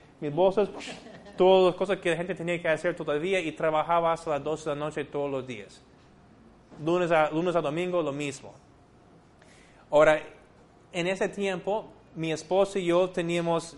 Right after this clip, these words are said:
dos hijos y cuando íbamos de compras, íbamos en un taxi a comprar los, los alimentos y casi siempre uno se quedaba dormido en el taxi.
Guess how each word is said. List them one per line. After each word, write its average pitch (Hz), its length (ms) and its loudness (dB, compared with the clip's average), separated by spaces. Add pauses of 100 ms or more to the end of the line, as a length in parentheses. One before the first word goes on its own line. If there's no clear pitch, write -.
dos 185 260 2
hijos 147 480 -8 (680)
y 143 120 -6
cuando 170 300 0
íbamos 190 220 0
de 185 140 -2
compras, 170 720 -4
íbamos 160 300 -4
en 160 80 -6
un 160 100 -6
taxi 147 420 -2
a 160 80 -2
comprar 143 380 0
los, 139 240 -4
los 131 140 -8
alimentos 143 720 -6 (580)
y 151 80 -4
casi 170 320 -2
siempre 185 540 -6
uno 170 220 -6
se 170 100 -12
quedaba 147 260 -4
dormido 143 380 -4
en 131 60 -6
el 120 60 -8
taxi. 104 380 -8